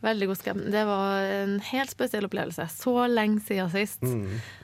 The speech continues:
Speaker 1: Og en så koselig, mm, og varm velkomst <laughs> tilbake. Det var helt
Speaker 2: Ja,
Speaker 1: fantastisk.
Speaker 2: ikke sant?
Speaker 1: Utsolgt. Det
Speaker 2: Ja,
Speaker 1: var helt
Speaker 2: ikke sant?
Speaker 1: superkult.
Speaker 2: Hva, hva synes du det beste med Trondheim som konsertscene er?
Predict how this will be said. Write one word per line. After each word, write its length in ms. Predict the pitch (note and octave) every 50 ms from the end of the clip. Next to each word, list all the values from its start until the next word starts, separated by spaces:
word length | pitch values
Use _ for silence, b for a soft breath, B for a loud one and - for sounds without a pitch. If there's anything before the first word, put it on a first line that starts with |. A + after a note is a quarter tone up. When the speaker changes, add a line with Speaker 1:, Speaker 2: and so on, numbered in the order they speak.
| B -
Speaker 1:
Og 60 | A3 A3
en 80 | G#3+
så 400 | F#3+ - - - B3 A3 G#3+ A3 A3
koselig, 760 | - - A#3+ A3+ A3 - - - F#3 F#3 F#3+ F#3+ F#3+ F#3+ F#3+ F#3+
mm, 260 | G3 G3 F#3+ G3 G3+
og 180 | G#3+ G#3+ G3+
varm 280 | G3 G3+ F#3 F#3 F#3+ F#3+
velkomst 680 | G3 G3+ G3 G3+ G3 - - F3 F#3 F#3+ - - - - - -
<laughs> 120 | - -
tilbake. 380 | - A3 G3 F#3 E3 - - F3+
Det 100 | F#3 F#3+ F#3+
var 80 | F#3
helt 240 | F#3+ F#3+ F#3+ F#3 - -
Speaker 2:
Ja, 140 | - A2 A2
Speaker 1:
fantastisk. 380 | A2+ B2 A#2+ - - - - - - - -
Speaker 2:
ikke 80 | -
sant? 160 | B3+ A#3+ B2+
Speaker 1:
Utsolgt. 480 | - - G#3 G3+ - - - - - - - _
Det 100 | - G#3+
Speaker 2:
Ja, 80 | G#3 G3
Speaker 1:
var 160 | G3 G#3+ A3
helt 200 | G#3+ G#3+ G#3 -
Speaker 2:
ikke 180 | - - G#3+ A3
sant? 120 | G#3 -
Speaker 1:
superkult. 440 | - G3+ - - A#3+ A#3 - - - B B B B B -
Speaker 2:
Hva, 380 | - B2+ B2 B2 B2 B2 B2
hva 120 | A#2+ D3 C3
synes 180 | D3 C#3 -
du 60 | G#2+
det 80 | G#2 G#2+
beste 360 | G#2+ G#2 - - - - G2 F2+
med 240 | G2 G2 F#2+ F#2+
Trondheim 300 | G2 - A#2 G#2 F#2+ F#2 F#2
som 100 | - A2+
konsertscene 640 | - A#2 G#2+ - G2+ F2+ - - - G2+ F2+ G2 -
er? 60 | D#3+